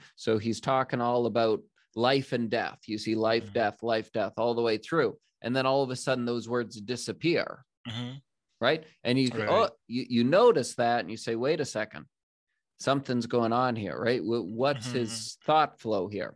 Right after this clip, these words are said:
Speaker 1: So that, that's a kind of a handy tool there.
Speaker 2: Definitely, yeah. Um, you notice that, and that's one,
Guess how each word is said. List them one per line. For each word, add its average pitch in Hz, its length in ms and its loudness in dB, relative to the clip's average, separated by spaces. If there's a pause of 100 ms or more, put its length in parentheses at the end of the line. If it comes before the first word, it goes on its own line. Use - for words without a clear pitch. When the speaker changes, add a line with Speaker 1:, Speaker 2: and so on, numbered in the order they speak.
Speaker 1:
So 131 200 2
that, 127 180 2
that's 165 260 2
a 190 140 0 (100)
kind 131 220 0
of 113 80 -4
a 113 80 0
handy 120 400 -2
tool 107 300 -4
there. 107 320 0 (640)
Speaker 2:
Definitely, 98 640 -8
yeah. 110 280 2 (420)
Um, 127 500 2 (180)
you 151 200 0
notice 147 380 0
that, 120 180 2
and 127 140 -2
that's 139 220 -2
one, 120 280 -8